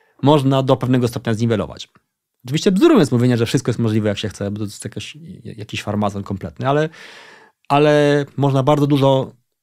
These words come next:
dzięki temu, y, uzyskać, osiągnąć. No, y, nawet jak nie mówię o naukowcach, w jakiejkolwiek dziedzinie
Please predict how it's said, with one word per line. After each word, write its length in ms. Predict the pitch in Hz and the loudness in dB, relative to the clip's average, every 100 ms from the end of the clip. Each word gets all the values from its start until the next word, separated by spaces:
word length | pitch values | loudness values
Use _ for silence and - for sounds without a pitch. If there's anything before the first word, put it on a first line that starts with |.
| - | -6
dzięki 340 | 123 139 - | 0 0 0
temu, 520 | 120 120 117 113 113 120 120 | -2 -2 0 -2 -6 -10 -12
y, 400 | 113 113 117 196 - _ | -12 -10 -12 -14 -18 _
uzyskać, 420 | - 123 - 98 - | -2 0 -2 -8 -8
osiągnąć. 400 | 117 101 - - | -6 -6 -8 -4
No, 260 | 151 131 | -2 -2
y, 40 | - - - _ _ _ _ 269 233 - | -6 -14 -20 _ _ _ _ -18 -16 -16
nawet 420 | 147 160 185 196 | -2 4 4 6
jak 300 | 202 - - | 4 2 0
nie 200 | 170 175 | 4 6
mówię 160 | 196 208 | 6 6
o 40 | |
naukowcach, 460 | 220 226 285 269 131 | 4 2 2 0 0
w 40 | |
jakiejkolwiek 420 | 123 131 156 175 139 | 0 2 4 4 4
dziedzinie 540 | 120 110 110 107 107 | 2 2 2 0 -4